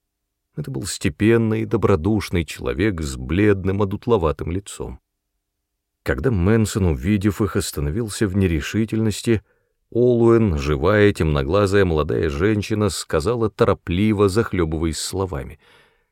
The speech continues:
"Не обращайте на нас внимания, доктор, если хотите тут пить чай. Мы как раз о вас говорили, когда вы вошли".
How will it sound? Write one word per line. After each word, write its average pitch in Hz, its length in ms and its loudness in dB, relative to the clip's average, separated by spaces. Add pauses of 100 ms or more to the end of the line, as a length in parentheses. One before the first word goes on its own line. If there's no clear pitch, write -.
(200)
"Не 151 140 0
обращайте 123 600 4
на 104 100 4
нас 107 240 2
внимания, 95 520 2
доктор, 82 320 -2
если 98 340 -6
хотите 107 400 -2
тут - 340 -2
пить 104 200 -6
чай. 65 340 -10 (800)
Мы 143 140 2
как - 180 -2
раз 120 240 4
о 104 60 6
вас 107 260 4
говорили, 90 480 4
когда 85 320 2
вы 85 100 0
вошли". 73 460 -6